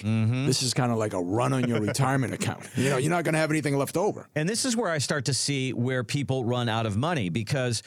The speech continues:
Speaker 1: if your money is placed in risk, it's in the market, and you've got that five hundred thousand in there, you need that seventy-five to survive. But if the market is also pulling money back, now I can start to see how you run out of money.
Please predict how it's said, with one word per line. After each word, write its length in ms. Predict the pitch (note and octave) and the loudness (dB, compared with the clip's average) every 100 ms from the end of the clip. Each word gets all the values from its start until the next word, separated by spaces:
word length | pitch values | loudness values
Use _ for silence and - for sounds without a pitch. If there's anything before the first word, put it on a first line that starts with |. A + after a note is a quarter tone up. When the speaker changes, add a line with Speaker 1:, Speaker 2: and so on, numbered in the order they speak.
| - - - | -14 -20 -6
Speaker 1:
if 240 | D3 F#3+ | -4 0
your 240 | G#3+ B3+ B3 | 0 0 0
money 440 | A3 A#3 F#3+ C#3+ | 0 0 0 -2
is 160 | D3 - | -2 -2
placed 580 | - E3+ D#3+ D3+ - - _ | -2 0 0 -2 -4 -8 _
in 220 | D3+ D#3+ | -2 0
risk, 640 | C#3 E3+ D3 A#2 - - - | 0 0 0 -2 -2 -6 -6
it's 200 | C3+ A#2+ | -4 -2
in 120 | D3 D3 | 0 0
the 100 | C#3+ | 2
market, 540 | D3+ F#3+ F3+ A#2+ A2 - - - | 2 0 -2 -4 -4 -10 -12 -4
and 160 | C3+ | -2
you've 100 | C#3+ | 0
got 220 | C3+ F3 | 0 0
that 160 | F3 D3 | -2 -2
five 260 | D#3+ D#3 C#3+ | -2 0 0
hundred 240 | C#3+ A#2+ | 0 -2
thousand 400 | D3 D#3+ C#3 C#3 | -2 0 0 0
in 100 | B2 | 0
there, 200 | B2 B2 | 0 0
you 300 | B2 C#3 C4 | 0 2 2
need 340 | A#3+ C4 D4+ G3 | 2 0 0 -2
that 220 | D#3+ - | -2 -2
seventy-five 800 | - F3 D#3 C#3+ - D#3+ D3 A#2+ | -2 0 0 0 0 0 0 -2
to 100 | B2 | -2
survive. 640 | - B2+ G#2 F#3+ E3+ C3 - - | -2 -2 0 0 0 -2 -8 -6
But 100 | D3 | -4
if 80 | D3+ | -2
the 100 | A#2+ | 0
market 360 | D#3 G3+ - F3 | 0 0 0 -2
is 140 | C#3+ | 0
also 320 | E3+ D#3 E3 | 0 0 -2
pulling 440 | C3 - F#3 E3 D#3 | -2 -2 0 0 0
money 240 | D3+ C#3+ | 0 0
back, 440 | B2 E3+ G#3 F3+ - - - | 0 0 -2 -4 -8 -16 -4
now 360 | C#3 F#3+ A#3+ | -2 0 0
I 80 | G#3+ | -2
can 160 | F#3 D#3 | -2 -2
start 240 | E3+ C3+ | 0 0
to 60 | C3 | 0
see 180 | C#3+ B2+ | 0 0
how 100 | A#2+ | 0
you 140 | G#2+ | 0
run 180 | G#2+ G2+ | 0 0
out 100 | F2 | -2
of 60 | |
money. 320 | F2 D2 A1+ | -2 -4 -8